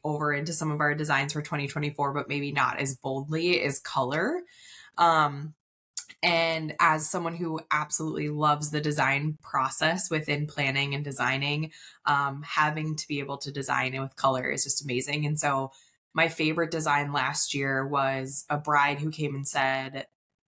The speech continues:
"I want something bold, something different, something that you would never see at a wedding."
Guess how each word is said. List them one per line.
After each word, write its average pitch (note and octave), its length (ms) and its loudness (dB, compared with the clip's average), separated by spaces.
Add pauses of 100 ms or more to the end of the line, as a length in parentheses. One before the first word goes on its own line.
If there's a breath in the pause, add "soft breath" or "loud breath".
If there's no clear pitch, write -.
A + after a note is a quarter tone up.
(160)
"I D3+ 100 2
want D3 220 -2
something D3 300 -2
bold, F3+ 600 2
something D3+ 380 0
different, C#3+ 680 -2
something D3+ 540 0
that D3 200 -2
you C#3+ 80 -4
would C#3 160 -4
never C#3+ 280 0
see - 280 -2
at - 80 -10
a - 40 -8
wedding." - 440 -4